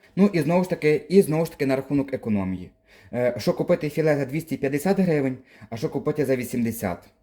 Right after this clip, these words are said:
Ну, правда, є різниця. Сміло, скільки нам треба, взяли собі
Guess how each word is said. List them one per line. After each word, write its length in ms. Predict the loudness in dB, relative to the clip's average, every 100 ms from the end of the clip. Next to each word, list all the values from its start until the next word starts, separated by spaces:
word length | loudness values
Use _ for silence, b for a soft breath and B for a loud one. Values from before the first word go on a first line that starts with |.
| _
Ну, 140 | -2
правда, 300 | 2 0 2
є 240 | -2 0 0
різниця. 500 | 0 -2 -8 -10 -18
Сміло, 420 | -8 -4 -2 -2 -4
скільки 320 | -6 -6 -2
нам 160 | -2
треба, 320 | -2 -2 -2 -2
взяли 300 | 0 -2 -2
собі 420 | -6 -4 -4